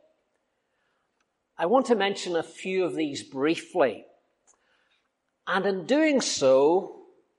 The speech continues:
dare I say, I need to deconstruct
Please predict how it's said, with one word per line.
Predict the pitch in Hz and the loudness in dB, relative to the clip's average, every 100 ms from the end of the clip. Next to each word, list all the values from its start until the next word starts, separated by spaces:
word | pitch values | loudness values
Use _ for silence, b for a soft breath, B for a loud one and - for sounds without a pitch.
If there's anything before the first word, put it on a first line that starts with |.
| _ 156 | _ -2
dare | 160 | 2
I | 165 156 | 2 2
say, | - 185 180 180 170 - | -2 0 2 4 2 0
I | 165 165 | -10 -6
need | 196 262 185 | -2 -2 -2
to | - 196 139 123 - | -2 -2 -2 -10 -6
deconstruct | 202 247 - 208 190 - - 202 175 - - - | -4 -2 0 0 0 -6 0 4 4 4 -16 -18